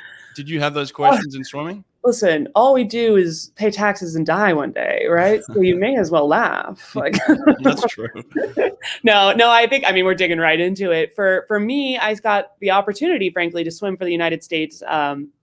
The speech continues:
Speaker 2: a lot of different World University Games, uh, went to World Championships, like, all the different kinds of meets, not the Olympics, which I do write jokes about now. <laughs> Um, but the point was identifying why I was swimming past college was something I
Speaker 1: Mm.
Speaker 2: really struggled with, I think.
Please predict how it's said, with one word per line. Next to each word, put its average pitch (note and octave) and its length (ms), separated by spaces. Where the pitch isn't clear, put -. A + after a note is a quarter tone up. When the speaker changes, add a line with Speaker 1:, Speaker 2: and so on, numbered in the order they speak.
Speaker 2:
a E3+ 80
lot G#3 220
of F#3+ 120
different F#3 380
World F3+ 320
University F3 400
Games, E3 560
uh, D#3 280
went E3+ 120
to E3+ 80
World D#3 200
Championships, E3 560
like, E3 140
all G3 220
the F#3 60
different F3 340
kinds E3 260
of D#3 60
meets, D3+ 200
not A#3 240
the E4+ 80
Olympics, D#4+ 760
which E3+ 220
I G3+ 60
do G#3+ 160
write B3 160
jokes B3 200
about D#3 160
now. D3+ 280
<laughs> - 320
Um, G#3+ 640
but A3+ 160
the A3 80
point A#3 340
was F#3+ 580
identifying F#3+ 760
why D#3 440
I F3 40
was E3 180
swimming E3 260
past E3 280
college D#3+ 400
was E3+ 160
something D3+ 240
I D3 100
Speaker 1:
Mm. D3 40
Speaker 2:
really D3 200
struggled D3+ 440
with, D#4+ 280
I - 100
think. G4+ 340